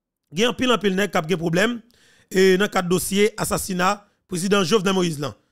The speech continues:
Il y a étranger tout, effectivement. Étranger qui a des problèmes.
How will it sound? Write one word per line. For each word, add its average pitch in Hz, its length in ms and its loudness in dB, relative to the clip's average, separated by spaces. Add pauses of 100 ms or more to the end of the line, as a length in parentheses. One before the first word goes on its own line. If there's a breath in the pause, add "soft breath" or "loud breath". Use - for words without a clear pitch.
(340)
Il 233 80 -2
y - 20 2
a 285 80 2 (140)
étranger 262 400 0
tout, 156 160 -8 (460)
effectivement. 139 580 -6 (480)
Étranger 175 460 -2
qui 254 60 -4
a 202 40 0
des 160 140 -6
problèmes. 131 380 -6